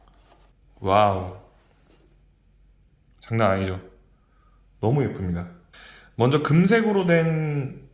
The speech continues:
내부 속지에 아두이노 우노 미니 리미티드 에디션이 있고요. 그리고 이쪽에는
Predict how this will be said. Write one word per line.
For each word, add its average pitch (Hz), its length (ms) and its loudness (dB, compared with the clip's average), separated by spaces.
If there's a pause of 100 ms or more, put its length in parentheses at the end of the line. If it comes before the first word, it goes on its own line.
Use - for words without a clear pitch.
(200)
내부 127 280 2
속지에 127 800 -6 (180)
아두이노 123 440 0 (100)
우노 147 520 -2
미니 123 680 -2
리미티드 139 520 -6
에디션이 104 560 -2
있고요. 107 540 -4 (380)
그리고 107 160 -4
이쪽에는 175 1040 -6